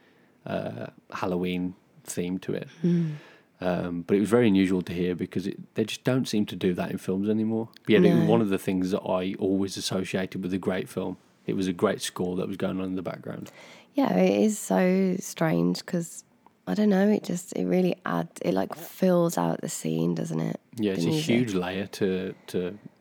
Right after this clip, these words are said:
Speaker 1: films and stuff in particular. You know?
Speaker 2: Yeah, so I was looking at that film earlier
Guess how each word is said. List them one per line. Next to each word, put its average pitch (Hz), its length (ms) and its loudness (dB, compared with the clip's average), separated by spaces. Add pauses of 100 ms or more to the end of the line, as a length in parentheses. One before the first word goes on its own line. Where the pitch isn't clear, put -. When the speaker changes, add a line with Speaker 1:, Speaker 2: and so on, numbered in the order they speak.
(280)
Speaker 1:
films 90 300 -4
and 92 100 -6
stuff - 240 -8
in 95 80 -8
particular. - 400 -10
You - 80 -8
know? - 80 -10
Speaker 2:
Yeah, 185 440 0
so - 200 0
I 208 140 6
was 202 260 2
looking 175 260 0
at - 120 2
that 85 180 2 (300)
film 82 460 0 (360)
earlier 160 560 0